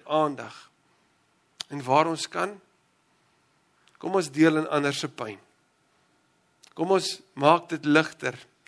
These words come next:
Deur las ligter te maak beteken om saam met hulle in hierdie juk te kom hang. Sê, "Hoe help ek dra? Wat joune is, is myne."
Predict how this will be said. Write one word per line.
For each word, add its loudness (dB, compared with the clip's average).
Deur 6
las 4
ligter -2
te -4
maak 0
beteken -2
om -2
saam 0
met -2
hulle 2
in -4
hierdie -6
juk -6
te -8
kom -6
hang. -10
Sê, 2
"Hoe 8
help 6
ek -4
dra? -10
Wat -14
joune -2
is, -8
is -12
myne." -12